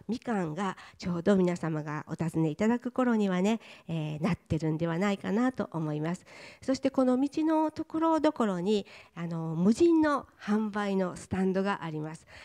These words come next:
百円で柿がいくつか買えるみたいな感じですね。あとみかんが買える、あとは季節のお野菜とか、あとは花とかっていうのも置いてありますので、えー、の、お釣りが出ませんのでね、小銭を持って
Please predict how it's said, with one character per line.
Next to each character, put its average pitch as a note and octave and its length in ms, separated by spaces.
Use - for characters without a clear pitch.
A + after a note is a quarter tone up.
百 A#3+ 340
円 B3 240
で A3 160
柿 G#3 480
が G#3+ 240
い F3 60
く - 100
つ - 120
か D3+ 100
買 D3+ 260
え D3 40
る D3 180
み - 80
た - 100
い - 60
な D#3 80
感 D#3 180
じ D3+ 80
で C#3 60
す - 120
ね。 F#3+ 180
あ F3 60
と D3+ 100
み E3+ 120
か F#3 180
ん D#3 80
が D3+ 120
買 D#3 240
え D#3 40
る、 D3+ 160
あ G3 80
と G3 140
は F3 100
季 - 120
節 F#3+ 240
の D#3+ 140
お D#3+ 60
野 F#3+ 140
菜 E3 260
と F3 80
か、 A3 260
あ G#3 100
と F#3 120
は D#3+ 80
花 A#3 340
と G#3+ 140
か E3 120
っ D#3+ 40
て - 160
い - 20
う E3 40
の E3 80
も E3 160
置 F3 100
い E3+ 60
て F#3 120
あ F#3+ 60
り A3 100
ま A#3 140
す - 100
の F#3+ 140
で、 A3 180
え E3+ 140
ー、 - 20
の、 E3 160
お F#3 60
釣 D#4 180
り C#4 60
が C#4+ 80
出 B3 100
ま A#3+ 140
せ A#3 100
ん G#3 80
の D#3+ 100
で D3 100
ね、 G3+ 180
小 F#3+ 120
銭 E3+ 340
を E3 60
持 D#3+ 120
っ - 20
て A#3 340